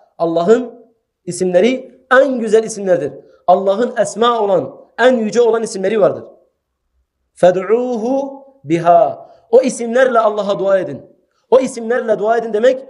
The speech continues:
o isimlerle Allah'a ibadet edin. Rahman, Rahim ismi neyi gerektiriyorsa onunla amel edin.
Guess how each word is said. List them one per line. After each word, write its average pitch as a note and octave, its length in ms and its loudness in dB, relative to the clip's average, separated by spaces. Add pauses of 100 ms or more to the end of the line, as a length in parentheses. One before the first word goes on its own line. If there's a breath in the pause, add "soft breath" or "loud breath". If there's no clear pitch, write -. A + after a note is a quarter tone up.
(200 loud breath)
o A3+ 80 2
isimlerle A3+ 600 -2
Allah'a G#3+ 520 -2
ibadet G#3 380 -2
edin. E3 380 -10 (440)
Rahman, G3 520 0
Rahim G#3 260 -8
ismi G3+ 220 -12
neyi G3+ 140 -2
gerektiriyorsa G3+ 840 -2 (160)
onunla G3 280 -2
amel G3 240 0
edin. E3 360 -8